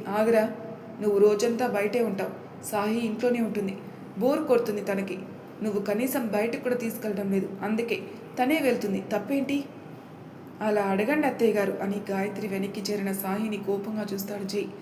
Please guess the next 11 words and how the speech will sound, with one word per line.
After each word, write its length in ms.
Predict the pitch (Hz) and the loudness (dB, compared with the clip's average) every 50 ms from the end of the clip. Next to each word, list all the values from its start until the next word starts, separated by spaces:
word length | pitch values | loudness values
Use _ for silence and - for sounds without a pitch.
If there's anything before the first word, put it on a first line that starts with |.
| - - - - - - - - - - - - - - 233 | -14 -14 -14 -16 -16 -14 -16 -16 -16 -16 -16 -14 -6 0 2
"కాబట్టి 560 | 220 208 196 208 196 202 254 339 392 302 - - 190 | 4 4 4 2 0 0 0 -2 -2 -2 -4 -4 -2
నువ్వే 280 | 214 240 240 285 285 | 0 0 2 2 2
బయటికి 380 | 233 214 220 220 214 254 240 247 | 4 6 6 6 6 4 0 -2
తీసుకుని 360 | - 226 214 214 - 220 220 | -2 -2 -2 -2 -2 -2 0
వెళ్తూ 280 | 214 208 202 202 - 226 | 0 0 0 0 0 0
ఉండు, 220 | 208 190 190 196 - - - | 0 0 -2 -4 -6 -6 -4
అది 220 | 196 202 190 202 190 - - - - - - - - 196 | -2 -2 0 -2 -2 -4 -6 -12 -14 -14 -14 -10 -4 -2
బుద్ధిగా 360 | 226 233 - 208 247 247 240 | -2 -2 0 0 4 4 4
ఇంట్లో 260 | 226 220 - 240 233 | 4 4 0 0 0
కూర్చొని 320 | 233 220 202 - 214 214 | 0 0 -2 -2 -2 -2
చదువుకుంటుంది." 560 | 226 226 196 208 202 - 202 196 - - - | 0 0 0 0 0 0 -2 -2 -4 -6 -6